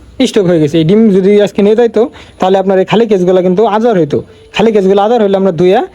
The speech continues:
ওই খামারের ডিমগুলো কিন্তু, ওই খামারের ডিমগুলো কিন্তু আমরা আজকে তুলতে পারতাম, কিন্তু তুলতে পারলাম না। আপনার ডিম যে বিক-, যার কাছে বিক্রি করা হয় সে আপনার আসে নাই, কারণ ডিমের বাজার আপনার কম থাকলে,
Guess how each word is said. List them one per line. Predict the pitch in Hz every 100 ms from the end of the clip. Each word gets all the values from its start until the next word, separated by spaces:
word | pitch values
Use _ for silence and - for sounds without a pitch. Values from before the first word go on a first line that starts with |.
| - -
ওই | 165 -
খামারের | 220 190 175
ডিমগুলো | 220 196 180 170
কিন্তু, | 175 277 - _ - _ -
ওই | 165
খামারের | 220 220 185
ডিমগুলো | 233 208 180
কিন্তু | 180 185
আমরা | 190
আজকে | - 208
তুলতে | 277 240 180
পারতাম, | 156 117 151 - -
কিন্তু | 175 208
তুলতে | 277 233
পারলাম | 202 202 214
না। | 370 262
আপনার | 226 180
ডিম | 214 233 208
যে | 220
বিক-, | 208 220 185
যার | 180
কাছে | 180 190
বিক্রি | 214 214 247
করা | 220
হয় | 202 349 - - -
সে | 208 220
আপনার | 226 226
আসে | - 156
নাই, | 117 - - -
কারণ | 214 220
ডিমের | 220 254 247
বাজার | 247 233 214 _ -
আপনার | 214 214 277
কম | 277
থাকলে, | 220 214